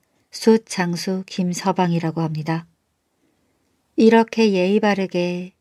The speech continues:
인사를 나누었습니다. 그러고 보니 한 사람은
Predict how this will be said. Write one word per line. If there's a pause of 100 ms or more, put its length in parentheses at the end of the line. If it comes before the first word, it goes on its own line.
(160)
인사를
나누었습니다. (1080)
그러고
보니
한
사람은